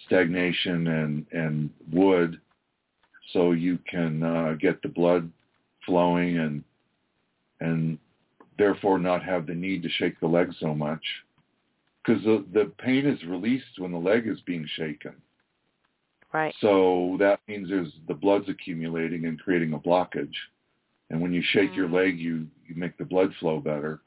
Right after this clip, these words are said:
Speaker 1: So you can do that with the liver channel and the gallbladder channel too.
Speaker 2: Okay, cool. Say she wanted to use ice
Speaker 1: Yeah.
Speaker 2: wave during the day and did not wanna use ice wave at night, but did wanna use liver three and gallbladder forty-one.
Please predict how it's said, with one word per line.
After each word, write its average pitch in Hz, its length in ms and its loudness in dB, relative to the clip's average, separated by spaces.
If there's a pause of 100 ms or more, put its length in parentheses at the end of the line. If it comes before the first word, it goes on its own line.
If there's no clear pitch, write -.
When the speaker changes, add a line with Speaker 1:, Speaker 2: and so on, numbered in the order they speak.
Speaker 1:
So 87 200 2
you 87 140 2
can 90 200 -4
do 95 180 4
that 92 240 2
with 82 140 -4
the 85 40 -4
liver 90 360 -2 (100)
channel 78 440 -6 (200)
and 80 200 -4
the 78 100 -4
gallbladder 82 580 0
channel 71 380 -10
too. 85 280 0 (2500)
Speaker 2:
Okay, 180 320 0
cool. - 420 0 (280)
Say 262 200 4
she 294 60 -6
wanted 254 300 -2
to 226 80 -14
use 214 260 -8
ice 185 180 -4
Speaker 1:
Yeah. 208 100 0
Speaker 2:
wave 185 160 -2
during 180 200 -6
the 175 80 -10
day 185 360 -2
and 170 80 -12
did 165 120 -10
not 160 160 -6
wanna 175 200 -8
use 160 260 -12
ice 156 240 -6
wave 165 200 -6
at - 140 -10
night, 185 480 -4 (100)
but 175 140 -10
did 226 160 0
wanna 190 220 -2
use 160 240 -10
liver 151 240 -8
three 147 220 -14
and 151 80 -18
gallbladder 147 460 -4
forty-one. 170 680 -4